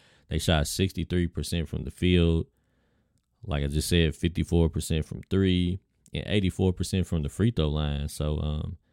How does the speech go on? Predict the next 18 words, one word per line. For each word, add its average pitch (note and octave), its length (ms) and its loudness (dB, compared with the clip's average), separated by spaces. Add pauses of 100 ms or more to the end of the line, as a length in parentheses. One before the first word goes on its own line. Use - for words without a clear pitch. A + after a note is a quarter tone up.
(760)
man, E2 140 0
they F2+ 140 4
just G#2 200 -2
played E2 260 0
really F2 220 4
well. E2+ 460 4
Uh, B1 380 -4 (720)
they - 80 -6
had E2 380 0 (640)
twenty-eight G2 500 6
total G2 280 4
rebounds. F#2+ 800 4 (680)
It's - 120 -20
pretty F2 320 0
decent. F2 760 2
Nine F2+ 380 4
offensive F2 580 2
rebounds. D#2 680 0